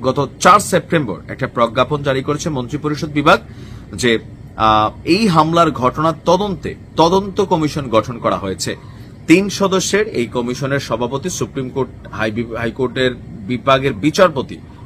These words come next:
মোহাম্মদ আলী রাজা, তার মানে খুবই শক্ত। আহ, তদন্ত কমিশনকে সাচিবিক সহায়তা সহ সব ধরনের সহায়তা প্রয়োজনীয় ব্যয় দেবে স্বরাষ্ট্র মন্ত্রণালয়। এছাড়া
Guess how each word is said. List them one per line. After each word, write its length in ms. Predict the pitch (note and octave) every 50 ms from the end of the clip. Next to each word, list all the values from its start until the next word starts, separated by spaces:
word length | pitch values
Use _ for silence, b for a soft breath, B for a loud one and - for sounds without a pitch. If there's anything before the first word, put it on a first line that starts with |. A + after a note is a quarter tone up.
| B -
মোহাম্মদ 380 | G2 G#2 A2+ B2 C#3 D3 D3+ - -
আলী 200 | A#2+ B2+ C3 B2+
রাজা, 200 | A#2 G#2+ F#2+ G#2
তার 160 | G2 A2+ B2+
মানে 140 | D3 F3+ G3
খুবই 160 | - F3 E3
শক্ত। 420 | - - - B2+ - - - A2 F2 - B B B B B B B B B B B
আহ, 440 | - B2+ C3 C3 C3 C3 C3 C3 B2+ - - - - - - - -
তদন্ত 320 | F3 F3+ F#3+ G3+ G3+ A#3
কমিশনকে 640 | A3 G#3+ G3+ G3 F#3 G#3 G#3+ G3+ - - A2+ E2+ - -
সাচিবিক 640 | - - - C3+ C#3+ - - F#3+ F#3 G#3+ G#3 F3+ -
সহায়তা 800 | - D#3 A#2+ B2+ C3 C3+ C3+ C3 - D#3+ D#3+ E3 F3+ F#3+ F#3+
সহ 420 | - - - D3+ C#3 C#3+ D3 A#2+ F#2+
সব 320 | F2 - C3 B2 - B2+
ধরনের 280 | C3+ C#3+ C#3+ C#3+ D3+ D3
সহায়তা 440 | D3+ D3 B2 B2 B2+ B2+ B2 D3 C#3+
প্রয়োজনীয় 540 | - C3 B2 A#2+ A#2+ A#2+ B2 B2 C3 C3+
ব্যয় 220 | A#2+ A2 A#2 A#2 A2+
দেবে 220 | A#2 B2 B2 C#3
স্বরাষ্ট্র 360 | - C3+ A#2 A#2+ A#2+ - C#3+
মন্ত্রণালয়। 460 | C#3 C#3+ C#3 D3 D3+ D#3 E3+ F#3 A#3 A#3+ B B B B B B
এছাড়া 400 | - D#3+ D#3 G3+ G3 D#3+ G#2 -